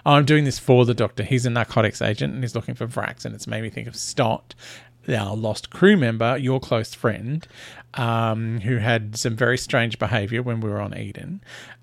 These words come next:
Um, and he's like, "Do you think he found some Vraxoin?"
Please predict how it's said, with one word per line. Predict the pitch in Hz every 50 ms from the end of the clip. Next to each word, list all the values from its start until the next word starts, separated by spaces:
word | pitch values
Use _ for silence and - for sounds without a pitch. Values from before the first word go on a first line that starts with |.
| - -
Um, | 113 107 110 110 113 113 113 113 113 113 113 113 113 113 113 113 113 113 113 113 117 117 117 -
and | - 120 110
he's | 113 107 -
like, | 113 104 110 101 -
"Do | - - 123
you |
think | - - 139 131 120
he | - - 143 139 160
found | - - 190 160 135 131 120 107
some | - - 117 110
Vraxoin?" | 110 - 107 104 - - - - 107 98 98 104 101 104 -